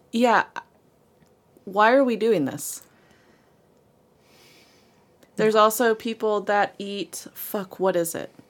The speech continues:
It looks like chalk. Cornstarch. Will just fucking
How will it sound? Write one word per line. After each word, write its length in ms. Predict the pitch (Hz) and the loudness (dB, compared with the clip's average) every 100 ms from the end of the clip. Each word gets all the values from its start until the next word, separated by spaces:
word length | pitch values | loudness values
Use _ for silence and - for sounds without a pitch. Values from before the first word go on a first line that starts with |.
| _ _ - | _ _ -4
It 100 | 214 | 0
looks 200 | 226 233 | 0 0
like 160 | 220 | -4
chalk. 520 | - - 156 185 - - _ _ _ _ _ - | -6 -8 -8 -8 -10 -20 _ _ _ _ _ -6
Cornstarch. 800 | - 370 302 180 156 - - - _ _ _ _ _ _ _ _ _ - | 2 4 4 2 0 -4 -12 -14 _ _ _ _ _ _ _ _ _ 0
Will 120 | 220 | 2
just 260 | 214 220 | 2 -2
fucking 640 | - - 220 220 254 247 | -4 0 0 2 -2 -2